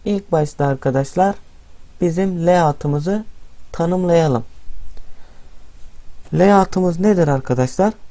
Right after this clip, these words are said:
Bir tane view elemanımızdır. Doğru mudur? Doğrudur arkadaşlar. Bir tane view elemanımız layout diye oluşturduk. Bunu arkadaşlar,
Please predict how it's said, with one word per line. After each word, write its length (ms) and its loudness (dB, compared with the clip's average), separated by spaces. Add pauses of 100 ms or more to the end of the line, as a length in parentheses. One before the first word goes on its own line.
(460)
Bir 120 2
tane 420 2 (420)
view 260 6
elemanımızdır. 760 2 (100)
Doğru 240 2
mudur? 360 2 (3250)
Doğrudur 420 4
arkadaşlar. 640 2
Bir 120 -2
tane 420 -2 (140)
view 300 2
elemanımız 680 0 (1600)
layout 440 4 (840)
diye 320 0 (460)
oluşturduk. 800 0 (1120)
Bunu 200 4
arkadaşlar, 720 2